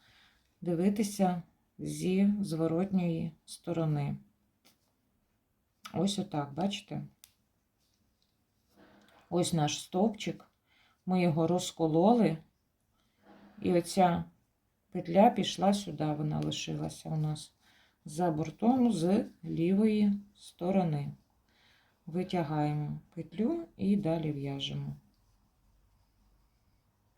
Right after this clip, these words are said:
І ось таким чином в'яжеться цей узор досить легко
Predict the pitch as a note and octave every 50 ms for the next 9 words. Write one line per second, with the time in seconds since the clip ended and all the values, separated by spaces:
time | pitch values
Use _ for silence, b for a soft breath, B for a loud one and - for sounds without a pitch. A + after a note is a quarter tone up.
0 | _ _ - G#3 C#4 E4 E4+ A#3+ A#3+ A#3+ - - - G3 G3 - F3 E3+ E3 E3
1 | - - - G3+ G#3 A3 G3 E3 D#3 D#3 E3+ - _ _ _ _ _ _ _ _
2 | _ _ _ _ _ _ _ _ _ _ _ _ _ _ _ _ _ _ _ _
3 | _ _ _ _ _ _ _ _ _ _ _ _ _ _ _ _ _ _ - D#3+
4 | E3 F#3 F3+ E3 D3+ D#3 D#3 - - - - - - - E3+ D#3+ D3+ D3 C#3+ D3
5 | D3+ F#3+ A3+ B3+ C4 - - - _ _ _ _ _ _ _ _ _ _ _ _
6 | _ _ _ _ _ _ _ _ _ _ _ _ _ _ _ _ _ _ _ _
7 | _ _ _ _ _ - F#3+ F#3+ F#3+ F#3 F#3 - - D#3+ - - F3+ G3+ B3 C#4
8 | - - - A#3+ A3+ A3+